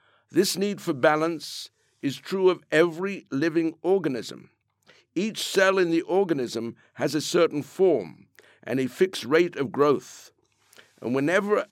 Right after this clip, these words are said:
a form is distorted or its growth exceeds what it should be,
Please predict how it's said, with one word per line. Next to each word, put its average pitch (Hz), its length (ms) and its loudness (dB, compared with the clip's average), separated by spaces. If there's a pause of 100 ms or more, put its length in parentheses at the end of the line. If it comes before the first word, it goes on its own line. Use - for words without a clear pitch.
a 165 100 6
form 185 520 2
is 143 140 -2
distorted 143 800 0 (300)
or 147 180 0
its 151 180 -6
growth 175 500 0
exceeds 170 580 -6
what 170 160 2
it 160 140 0
should 120 220 -6
be, 139 360 0